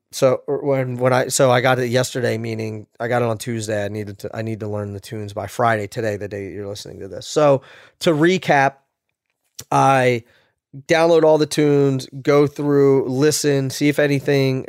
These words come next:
jumps out at me, and then, um, you know, notate, group them together in types of, in types of grooves,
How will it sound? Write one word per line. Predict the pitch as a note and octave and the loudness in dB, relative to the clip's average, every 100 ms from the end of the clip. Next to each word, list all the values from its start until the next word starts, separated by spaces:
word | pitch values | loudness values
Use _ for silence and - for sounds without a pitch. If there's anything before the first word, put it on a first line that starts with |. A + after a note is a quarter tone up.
| A#2+ | -10
jumps | B2 B2+ C3 C#3 | 0 2 2 2
out | B2+ A#2+ | 2 2
at | A#2 A2 | 0 0
me, | A#2 A#2 - - - - | -4 -8 -10 -20 -20 -12
and | - B2 B2+ | -4 -2 0
then, | B2+ B2+ B2 B2 - | 2 2 0 -2 -6
um, | B2+ A#2+ A2+ A2+ A2 C#3 B2+ | -6 -4 -4 -8 -12 -18 -12
you | C#3 | -6
know, | B2+ A#2+ | -4 -4
notate, | C3 C#3 C#3 D#3 C#3+ C3+ C#3+ _ D3 | 0 2 2 2 0 0 -8 _ -10
group | C3 E3+ | -2 -2
them | D3 E3 | 0 0
together | D3 D#3 D3 C#3+ | 2 2 4 0
in | B2 B2+ B2 | 0 -4 -4
types | C3+ B2+ - | -2 -2 -2
of, | B2 A2 - | -4 -6 -10
in | B2 | -6
types | C3+ C3 | -2 -4
of | B2 | -6
grooves, | A2+ A#2+ A#2+ A#2 A2+ | -8 -4 -2 -2 -6